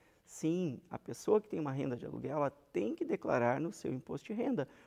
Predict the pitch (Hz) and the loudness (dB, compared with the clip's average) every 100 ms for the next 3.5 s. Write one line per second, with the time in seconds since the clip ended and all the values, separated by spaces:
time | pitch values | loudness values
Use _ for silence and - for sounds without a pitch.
0 | - - - - - 254 311 180 139 185 | -8 -6 -4 -6 0 0 4 4 6 4
1 | 240 - 381 277 330 427 294 - 151 127 | 2 2 0 2 2 0 0 2 4 4
2 | 113 110 - _ _ _ - - _ - | 2 -2 -8 _ _ _ -20 -20 _ 2
3 | 156 156 151 160 165 | 4 8 8 8 4